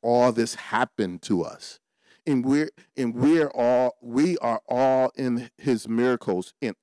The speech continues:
and where are all his miracles, which our fa-,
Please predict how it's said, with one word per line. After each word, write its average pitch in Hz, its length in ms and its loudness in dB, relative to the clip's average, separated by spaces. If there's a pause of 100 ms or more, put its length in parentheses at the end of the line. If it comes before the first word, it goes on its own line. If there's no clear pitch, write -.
and 107 240 -6
where 165 360 2 (140)
are 170 440 2
all 98 320 0
his 90 260 -6
miracles, 87 560 -6
which - 320 -4 (460)
our 101 180 -2
fa-, 110 420 -4